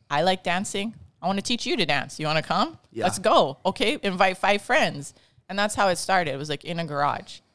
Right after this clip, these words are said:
Speaker 1: or at the athletic club randomly. Like, and they were so gracious. Like, there's different businesses that let me do my thing and didn't hinder me. And it was able to grow. It ended up being, like, a legitimate dance studio for years.
Speaker 2: Sick.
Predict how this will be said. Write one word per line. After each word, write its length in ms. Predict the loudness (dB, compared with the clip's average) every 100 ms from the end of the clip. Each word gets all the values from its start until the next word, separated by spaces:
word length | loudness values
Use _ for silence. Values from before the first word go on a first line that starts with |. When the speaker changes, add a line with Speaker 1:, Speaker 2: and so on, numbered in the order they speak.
| _ _ _ -6
Speaker 1:
or 80 | -2
at 220 | 0 2
the 60 | 0
athletic 340 | 2 0 0
club 320 | -2 -2 -2 _
randomly. 580 | -2 0 0 -2 -4 -6
Like, 220 | -4 -6 _ _ -12
and 200 | -8 -6
they 100 | -4
were 100 | -4
so 180 | -4 -4
gracious. 440 | -6 -8 -8 -8
Like, 140 | -8 -4
there's 260 | -2 -2
different 540 | -6 -6 -6 -2 -4 0
businesses 560 | -2 -2 -4 -6 -8
that 200 | -4 -4 2
let 220 | 2 2
me 140 | -2
do 520 | -6 -4 -2 -2 -4 -6 _ _ _
my 180 | -8 -6
thing 500 | -6 -6 -6 -8 -10 -12
and 160 | -12 -8
didn't 220 | -8 -6
hinder 260 | -8 -6 -8
me. 300 | -6 -8 -10 _ _ _ _ _ -12
And 200 | -10 -4
it 80 | -2
was 160 | 0
able 220 | 0 0 0
to 80 | -2
grow. 320 | 2 2 2
It 180 | -2 -2
ended 240 | -2 0
up 180 | 0 0
being, 300 | -2 -2 -4
like, 280 | -6 -8 -6
a 80 | -4
legitimate 640 | -4 -6 -4 -4 -4 -4
dance 260 | -4 -4 -6
studio 300 | -8 -8 -10
for 160 | -10 -6
years. 480 | -4 -4 -6 -14 -16 _ _ _
Speaker 2:
Sick. 300 | -12 -10 -10